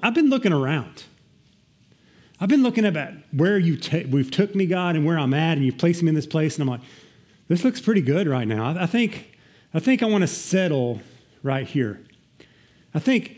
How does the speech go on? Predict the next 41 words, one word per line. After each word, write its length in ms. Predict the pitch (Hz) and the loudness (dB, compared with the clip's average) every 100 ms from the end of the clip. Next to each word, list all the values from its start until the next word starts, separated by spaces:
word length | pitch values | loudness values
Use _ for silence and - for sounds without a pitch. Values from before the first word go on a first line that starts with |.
| - - | -14 -6
I 80 | |
think 220 | 185 262 233 | -2 0 0
I 20 | |
just 200 | 196 208 | -2 0
need 120 | 196 | 0
some 100 | 156 | 0
comfort 440 | - 151 139 131 | -2 -2 -2 -4
now. 160 | 120 123 | -4 -2
I 40 | |
think 220 | 131 220 220 | 0 0 0
you've, 220 | 151 156 | 0 2
you've 160 | 170 | 2
done 160 | 180 202 | 2 4
enough 320 | 165 143 151 | 4 2 2
in 80 | 160 | 0
my 100 | 131 | 0
life 340 | 127 127 120 | 0 -2 -2
right 160 | 139 127 | -4 -4
now, 140 | 127 | -4
Lord. 400 | 120 120 127 123 - _ _ _ _ _ _ _ _ _ _ 175 | -2 -2 -2 -4 -14 _ _ _ _ _ _ _ _ _ _ 0
And, 320 | 180 175 180 | 2 2 0
and, 360 | - 180 175 | 0 2 0
you 180 | 175 185 | 0 2
know, 320 | 180 175 170 - - _ _ 175 | 2 0 -2 -8 -20 _ _ -2
is 140 | 175 | 0
it 40 | 262 | 2
okay 200 | 254 220 | 2 2
if 140 | 208 | 2
I 80 | 190 | 0
just 380 | 180 - - - | 0 -2 -6 -2
settle 280 | 175 202 | 0 0
right 240 | 196 185 151 | -2 -4 -2
here 220 | 160 185 | 0 2
in 80 | 165 | 2
this 200 | 165 - | -2 -2
land? 460 | 139 160 185 202 - - - _ _ _ - | 0 2 0 -2 -6 -20 -20 _ _ _ -4
Because 440 | 165 - 165 143 - - _ | -2 2 2 0 -8 -20 _
I've 140 | 165 208 | 0 2
had 140 | 269 | 4
some 100 | 196 | 2
victories. 720 | 127 196 269 214 123 - | 2 0 2 2 2 -6